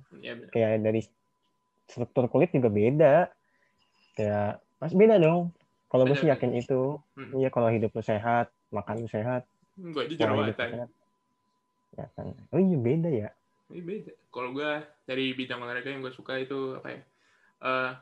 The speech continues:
Speaker 1: ngelatih kerja sama sih, sama mikirin strategi, sama ngambil
Speaker 2: Wah.
Speaker 1: kep-, gila, gue keren banget ya, sama ngambil keputusan dengan cepat, gokil.
Speaker 2: Wah,
Speaker 1: Jawaban gue,
Speaker 2: kebanyakan sih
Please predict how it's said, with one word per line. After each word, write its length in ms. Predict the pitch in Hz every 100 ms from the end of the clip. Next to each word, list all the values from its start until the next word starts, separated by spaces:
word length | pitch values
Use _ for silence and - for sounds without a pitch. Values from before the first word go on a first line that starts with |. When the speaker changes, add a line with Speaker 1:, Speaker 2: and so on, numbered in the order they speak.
| _
Speaker 1:
ngelatih 340 | 131 131 131
kerja 260 | 131 131 135
sama 300 | 131 123 135
sih, 180 | 147 160 160 _
sama 500 | _ 120 120 123 123 120 _ _
mikirin 480 | 135 135 139 135 135
strategi, 720 | - 131 131 131 131 131 127 _ _ _ _ _ _ _
sama 260 | - 123 131
ngambil 240 | 127 135
Speaker 2:
Wah. 60 | 143
Speaker 1:
kep-, 180 | 135 - _ _ _ _ _
gila, 180 | 147 151
gue 160 | 214 -
keren 200 | - 208
banget 160 | 220 262
ya, 100 | - - _
sama 240 | _ 156 160 160 -
ngambil 280 | 160 156 165
keputusan 420 | 160 160 160 156 156
dengan 220 | 156 151
cepat, 360 | 156 - 147 - _ 143
gokil. 580 | 147 143 143 139 135 135
Speaker 2:
Wah, 300 | - - - - _ - 190 -
Speaker 1:
Jawaban 360 | 147 156 139 135
gue, 60 |
Speaker 2:
kebanyakan 320 | 135 123 127
sih 140 | 156